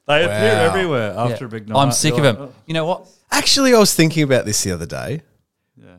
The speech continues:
Speaker 2: Why, when you go somewhere and drink, you take a beer out of the fridge, you crack the bottle cap,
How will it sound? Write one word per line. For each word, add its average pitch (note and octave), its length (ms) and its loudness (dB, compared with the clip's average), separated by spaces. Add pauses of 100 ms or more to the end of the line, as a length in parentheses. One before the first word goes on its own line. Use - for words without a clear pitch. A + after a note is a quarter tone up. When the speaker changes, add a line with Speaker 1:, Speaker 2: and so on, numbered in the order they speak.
(120)
Speaker 2:
Why, E3+ 680 -2 (100)
when C3+ 500 -2
you A#2+ 160 -4
go A#2 380 2
somewhere G#2 400 -2
and F#2+ 120 -4
drink, E2 500 -10 (840)
you A#2 220 -20
take A#2 200 0
a A2+ 40 -8
beer A2+ 240 4
out G#2+ 60 4
of G#2+ 60 -2
the G2+ 60 -2
fridge, F#2 400 -8 (380)
you F#2+ 100 -12
crack A#2+ 300 -4
the C3 80 -4
bottle G#2 260 2
cap, C3 380 -4